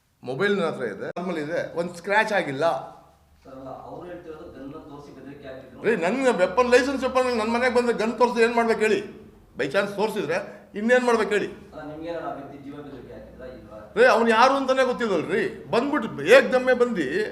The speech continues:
Speaker 1: ನುಗ್ಬಿಟ್ಟು ಬಂದು ರೆಕಾರ್ಡ್ ಮಾಡಿದ್ರೆ ಏನು ಮಾಡ್ಬೇಕು ಹೇಳಿ? ಕಂಪ್ಲೇಂಟ್ ಕೊಡಿ ಅಂತ ಸಬ್ ಇನ್ಸ್‌ಪೆಕ್ಟ್ರೇ ಬರ್ತಾರೆ, ಬಸವರಾಜ್.
Speaker 2: ನೀವು ಈ ವಿರುದ್ಧವಾಗಿ ಏನು ಕಂಪ್ಲೇಂಟ್ ಕೊಡಲಿಲ್ಲ ಸರ್ ಈಗ?
Speaker 1: ಕೊಡೋಕೆ ಹೋದ್ರೆ ಅರೆಸ್ಟ್.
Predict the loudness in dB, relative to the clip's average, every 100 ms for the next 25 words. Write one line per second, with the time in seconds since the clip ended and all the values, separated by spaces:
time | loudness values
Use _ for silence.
0 | -8 -6 -6 -4 -4 -4 -4 -2 -2 -2
1 | 0 0 0 -2 -2 -2 -4 -4 -10 -20
2 | -20 -20 _ _ _ _ _ _ -20 -20
3 | -20 -8 -2 2 2 2 0 2 2 2
4 | -2 -2 0 4 4 4 0 -4 -4 -6
5 | -4 0 0 0 -2 -2 -4 -10 -18 -20
6 | _ _ _ _ _ _ _ _ _ -20
7 | -18 -12 -12 -12 -14 -14 -12 -12 -12 -12
8 | -14 -14 -16 -16 -16 -14 -2 2 6 6
9 | 8 6 8 8 6 8 8 6 0 -14